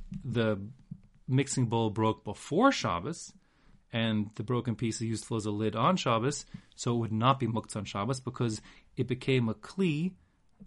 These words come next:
called a lid, before Shabbos came in, and therefore it's, it's useful. But on Shabbos itself, if it becomes the new thing, that's called nolad, and if it has a different purpose, it's like a new kli altogether,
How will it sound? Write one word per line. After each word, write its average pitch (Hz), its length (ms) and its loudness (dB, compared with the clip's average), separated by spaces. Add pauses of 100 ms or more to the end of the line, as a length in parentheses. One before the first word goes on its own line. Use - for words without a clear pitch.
(240)
called 104 220 -6
a 107 40 -2
lid, 131 380 0 (840)
before 117 260 -2
Shabbos 131 280 0
came 214 180 2
in, 196 120 4
and 104 80 -2
therefore 110 240 -4
it's, - 160 -12
it's 127 140 -12
useful. 110 300 -2
But 107 180 -6 (180)
on 160 200 4
Shabbos 139 380 2
itself, 170 360 0
if 127 120 -6
it 95 80 -10
becomes 123 720 -2 (200)
the 120 60 -2
new 113 160 2
thing, 165 380 2 (220)
that's - 140 -8
called 104 180 -2
nolad, 160 440 2 (420)
and 110 120 -2
if 110 80 -6
it 104 60 -8
has 107 120 -2
a 107 60 -6
different 165 260 -2
purpose, 156 320 -2
it's - 140 -8
like 104 120 -6
a 104 40 -6
new 127 160 2
kli 127 200 0
altogether, 139 500 -2